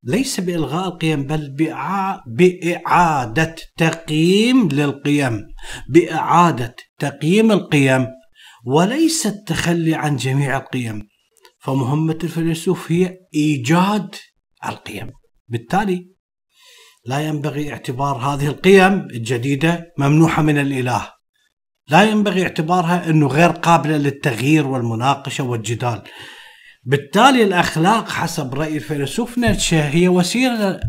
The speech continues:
للراحة. مهمة الأخلاق أن تسعدنا في هذه حياتنا، وليست مثل عليا، آه، لا غير قابلة للنقاش.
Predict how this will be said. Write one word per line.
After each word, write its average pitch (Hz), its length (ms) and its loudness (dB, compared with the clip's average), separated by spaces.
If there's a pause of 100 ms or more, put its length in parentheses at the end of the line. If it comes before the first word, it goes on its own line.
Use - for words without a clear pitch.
(140)
للراحة. 127 760 -6 (520)
مهمة 185 500 4
الأخلاق 139 640 -8
أن 123 140 -12
تسعدنا 165 500 -10
في 143 160 -10
هذه 160 240 -8
حياتنا، 135 560 -8 (600)
وليست 240 760 6
مثل 175 440 6
عليا، 156 640 4 (800)
آه، 131 340 -4
لا 139 680 2
غير 131 220 2
قابلة 156 400 0
للنقاش. 147 800 0